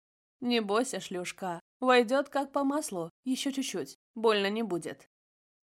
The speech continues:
«Нет! Вынь!» На моих глазах два члена таки проникли по смазке в анус Маши. Она заскулила и застучала ладонями по полу,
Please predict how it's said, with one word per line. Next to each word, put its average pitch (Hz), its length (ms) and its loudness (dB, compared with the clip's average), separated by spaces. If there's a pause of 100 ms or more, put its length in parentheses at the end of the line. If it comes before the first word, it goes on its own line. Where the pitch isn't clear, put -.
(240)
«Нет! 254 640 4 (240)
Вынь!» 240 640 2 (840)
На 190 140 -6
моих 190 260 -4
глазах 190 440 -4
два 180 180 -8
члена 220 320 -8
таки 208 240 -12
проникли 226 500 -6
по 165 140 -10
смазке 190 460 -10
в 175 80 -12
анус 170 280 -12
Маши. 185 540 -10 (460)
Она 247 200 0
заскулила 220 840 -6
и 185 80 -12
застучала 175 520 -8
ладонями 185 520 -8
по 226 160 -10
полу, 165 540 -12